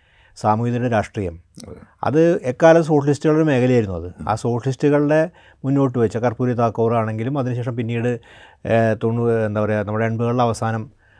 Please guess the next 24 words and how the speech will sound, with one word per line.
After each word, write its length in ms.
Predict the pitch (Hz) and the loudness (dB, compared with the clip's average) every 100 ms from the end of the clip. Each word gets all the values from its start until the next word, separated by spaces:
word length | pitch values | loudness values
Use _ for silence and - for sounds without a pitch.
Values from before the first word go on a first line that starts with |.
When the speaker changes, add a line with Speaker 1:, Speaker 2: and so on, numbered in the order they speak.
| _ _ _ 110 | _ _ _ -4
Speaker 1:
വി 80 | |
പി 140 | 110 117 | -2 -4
സിംഗിൻ്റെ 360 | 117 113 110 110 | -4 -4 -2 -2
ഗവൺമെൻറ് 500 | 113 110 110 110 107 | -2 -4 -4 -6 -6
തുടർന്നു 320 | 107 107 110 | -6 -6 -6
വന്ന 120 | 110 | -6
സോഷ്യലിസ്റ്റുകളുടെ 640 | 131 135 165 147 175 175 175 | -2 -2 -2 2 4 4 4
ഒരു 100 | 170 160 | 0 -6
പ്രധാനപ്പെട്ട 500 | 160 135 143 143 143 | -2 2 2 2 2
രാഷ്ട്രീയ 320 | 139 - 147 | 2 2 -2
പ്ലാങ്കായിരുന്നു 600 | 139 123 120 123 107 117 165 _ _ _ _ _ - | 2 2 2 0 0 -6 -10 _ _ _ _ _ -6
ഈ 120 | 113 110 107 - - _ - 269 | -4 -2 -4 -6 -14 _ -20 -6
ഒ 140 | 120 | -2
ബി 100 | 120 | -2
സംവരണവുമായി 460 | 127 123 113 113 110 | 0 -2 0 -2 -2
ബന്ധപ്പെട്ടും 460 | 110 110 113 165 214 214 | -4 -4 -4 -6 -8 -2
ഈ 120 | 170 165 180 214 | 0 0 -2 -8
ജ-, 340 | 139 135 135 | -4 -2 -2
സാമൂഹിക 400 | 135 123 131 147 | 0 2 2 2
നീതി 180 | 147 147 | 0 0
അ-, 140 | 139 139 | -2 -2
അധിഷ്ഠിതമായിട്ടുള്ള 800 | 131 131 - 143 135 131 135 190 | -4 -6 -4 -2 -2 -4 -2 -4
സംവരണ 440 | 220 160 135 120 117 - - | -2 0 2 0 -4 -6 -4
രാഷ്ട്രീയം. 420 | 107 - 95 | -4 -4 -12